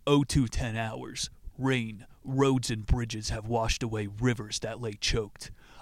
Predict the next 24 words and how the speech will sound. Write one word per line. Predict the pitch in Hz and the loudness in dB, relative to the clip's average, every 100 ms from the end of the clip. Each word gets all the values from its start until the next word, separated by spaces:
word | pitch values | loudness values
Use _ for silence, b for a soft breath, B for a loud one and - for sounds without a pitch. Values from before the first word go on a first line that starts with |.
| B | B
Operation | 139 139 131 127 131 110 107 | 0 4 6 6 2 0 -2
maps | 110 104 - | -4 -4 -2
have | 123 110 | 0 -2
to | - | -6
be | 104 107 | -4 -2
reinvented. | 107 107 101 104 107 - - B B B - | 0 0 -2 -2 -4 -4 -12 B B B 6
Convoys | 170 139 120 110 104 | 8 8 0 -2 -2
sat | - 117 - | -2 -2 0
paralyzed. | - 113 110 104 117 131 - - B B | 2 2 0 -4 -8 -8 -10 -14 B B
Landslides | - 123 117 117 143 127 127 | -2 0 0 0 0 0 -2
were | - | -4
carrying | 117 143 123 113 110 | -6 -4 -2 -2 -4
dormant | 107 123 123 139 | 0 0 0 -2
mines | 131 117 117 120 | -2 -2 -2 -2
onto | 117 117 | -4 -4
lands | 123 113 107 107 | -4 -4 -4 -4
laboriously | 107 110 104 110 110 - | -4 -4 -2 -2 -4 -6
cleaned. | 117 - 120 120 - B B | -10 -12 -14 -14 -18 B B
Land | - 113 110 110 | -6 -2 -2 -2
travel | - 120 113 120 | 0 0 0 -2
was | 113 110 | -4 -6
at | 120 | -6
a | 120 | -4
standstill. | - 110 107 110 - - - | -4 -4 -8 -8 -8 -10 -18